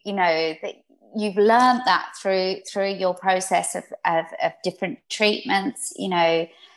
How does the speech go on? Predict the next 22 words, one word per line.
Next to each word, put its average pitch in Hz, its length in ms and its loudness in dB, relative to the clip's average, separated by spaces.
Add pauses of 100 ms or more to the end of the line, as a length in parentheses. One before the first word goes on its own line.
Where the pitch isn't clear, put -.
(180)
sounds 208 240 4
amazing. 185 500 2
And 165 160 4
I 185 60 4
know 196 640 4
you 202 120 -2
mentioned 196 400 0
earlier 180 420 4
you're 175 260 0
studying 175 500 -2
psychology. 156 960 0 (100)
Oh, 175 180 0
we 165 140 0
need, 151 400 2 (580)
we 226 180 4
need, 233 460 6 (200)
um, 196 460 4
to 302 80 2
get 311 240 4 (180)
that, 240 340 2 (460)
you 240 120 -8
know, 196 360 4